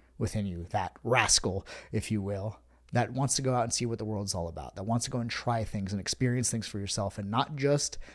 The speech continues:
get secondhand information, but to truly live your experiences and to learn through them. And in some ways, like the younger son, we have to almost, almost go out and make the mistakes in order to understand and learn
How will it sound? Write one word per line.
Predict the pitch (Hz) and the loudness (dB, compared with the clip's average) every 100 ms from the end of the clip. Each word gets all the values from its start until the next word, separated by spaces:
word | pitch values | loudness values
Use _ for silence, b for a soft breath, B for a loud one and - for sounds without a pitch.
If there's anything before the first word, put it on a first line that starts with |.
| B - | B 8
get | 135 | 8
secondhand | - 131 - 113 113 107 | 10 6 4 2 2 2
information, | 101 107 127 127 - | 0 2 4 2 2
but | 101 90 | -2 -4
to | 110 | -6
truly | - - 156 139 123 | -2 4 6 8 6
live | 107 123 120 98 - - B B - | 6 4 4 2 -2 -10 B B 0
your | 110 | 0
experiences | - - 107 104 98 98 | 0 -2 -4 -2 -2 -2
and | 95 | -2
to | - | -2
learn | 101 113 110 | 0 0 -2
through | - 76 | -4 -8
them. | 50 - _ B B B B B B | -10 -16 _ B B B B B B
And | - 120 117 113 - b b _ | 4 6 6 0 -6 b b _
in | 131 | 6
some | 123 165 180 | 8 12 12
ways, | 143 82 82 95 - - _ _ - | 10 6 0 -2 -2 -4 _ _ -4
like | 113 107 | 0 0
the | 117 | 2
younger | 127 151 127 | 4 4 2
son, | 95 92 | -2 -4
we | 98 117 | -2 -2
have | - | -2
to | - | -2
almost, | 135 139 135 - - | 0 2 0 -2 4
almost | 147 156 - | 6 8 6
go | 127 | 4
out | 123 - | 6 4
and | 117 | 2
make | 113 139 | 2 2
the | - | 2
mistakes | 117 - 104 101 113 | 2 2 0 -2 -2
in | |
order | 110 117 | 0 0
to | 117 117 | -2 -2
understand | 117 107 - 117 95 87 - B B - | -2 -2 0 0 0 -4 -10 B B -2
and | 113 110 | 2 4
learn | 127 123 | 6 6